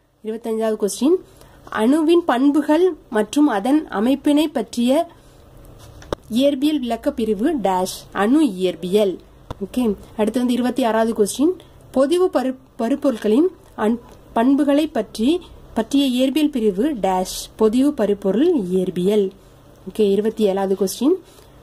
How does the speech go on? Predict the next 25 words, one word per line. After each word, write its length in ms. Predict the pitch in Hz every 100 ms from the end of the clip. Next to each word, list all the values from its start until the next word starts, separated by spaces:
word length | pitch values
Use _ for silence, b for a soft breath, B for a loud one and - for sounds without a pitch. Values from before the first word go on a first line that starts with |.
| -
மூலக்கூறுகளை 640 | 277 370 381 370 349 349 370 370
பற்றி 300 | 220 - 226 330 B - 220 196
விளக்கம், 480 | 285 302 - 349 339 - - _ _ _ -
விளக்கும் 420 | 240 277 269 320 320 233
இயற்பியல் 360 | 254 269 285
பிரிவு 320 | 233 214 196 277 339 180
டேஷ். 300 | 190 175 175 - - -
மூலக்கூறுகளை 480 | 262 285 285 269 277 262
பத்தி 120 | 269
விளக்குனா 320 | 269 254 277 415 370
அது 80 | 247
வந்து 160 | 247 247
என்னது? 200 | 233 220 208
மூலக்கூறு 540 | 240 240 226 208 202 311 - B - 202
இயற்பியல். 580 | 185 170 175 180 196 - b b b b b b -
அடுத்து 200 | 196 202
வந்து 140 | 208 214
இருபத்தி 220 | 214 220
எட்டு, 200 | 226 226 208 226
இருபத்தி 240 | 254 254
எட்டாவது 300 | 208 220 214 214
கொஸ்டின், 340 | 190 240 330 381 B B B B - - -
துகள்களின் 540 | 349 381 381 381 370 285
இயல்புகளை 480 | 320 339 359 370 381 277
பற்றி 320 | - -